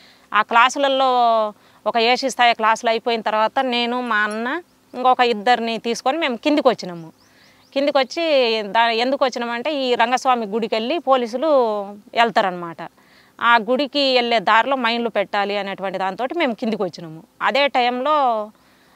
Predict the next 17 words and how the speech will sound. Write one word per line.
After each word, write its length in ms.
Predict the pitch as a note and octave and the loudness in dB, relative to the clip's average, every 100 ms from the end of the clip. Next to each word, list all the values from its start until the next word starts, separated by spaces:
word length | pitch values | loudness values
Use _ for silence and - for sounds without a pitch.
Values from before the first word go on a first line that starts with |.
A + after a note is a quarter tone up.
| _ | _
అన్న 480 | A3+ A#3+ C4 C4 B3 | -4 0 2 2 2
మ్యారేజ్ 500 | A3+ A3 A3+ A3+ G#3+ | 0 0 2 2 -2
చేసుకొని 360 | G#3+ G3+ - G3 | -4 -6 -6 -6
ఉన్న 160 | G3 G3 F#3+ F#3+ F#3+ F#3 | -6 -8 -8 -10 -12 -14
ఆమె 320 | - F#3+ F#3+ A#3+ | -10 -10 -8 -2
లత, 260 | G3 - G3+ G#3+ - _ _ _ _ _ _ _ - | -2 0 -2 -4 -10 _ _ _ _ _ _ _ -8
ఆమె 140 | G3+ | -6
పేరు, 420 | F#3+ G3 F#3+ B3+ - _ _ _ - | -4 -4 -4 -8 -12 _ _ _ -10
ఈ 220 | G#3+ G#3+ G3+ A3+ | -6 -4 -2 -2
చైతన్య 300 | A3+ A#3+ A3 | 0 -2 -4
మహిళా 340 | G3+ G3 G3 | -6 -4 -6
సమాఖ్యలో 800 | G3 G3 F#3+ - G#3+ A#3 G3+ F3+ | -6 -10 -10 -8 -4 -2 -4 -4
రాష్ట్ర 320 | F3+ F#3+ - | -4 -4 -6
కమిటీ 640 | G3 F#3 D#3+ F3+ E3+ E3 D#3 D3 _ _ _ _ - | -10 -10 -10 -10 -10 -14 -18 -20 _ _ _ _ -4
కార్య-, 400 | G3 F#3 F#3 - - | -2 -2 -6 -12 -8
కార్యదర్శి, 540 | F#3+ F#3 F#3 F3+ - B3+ | -6 -4 -6 -10 -12 -14
మామూలు 460 | C4 G#3 G3+ F#3+ | -10 -8 -8 -10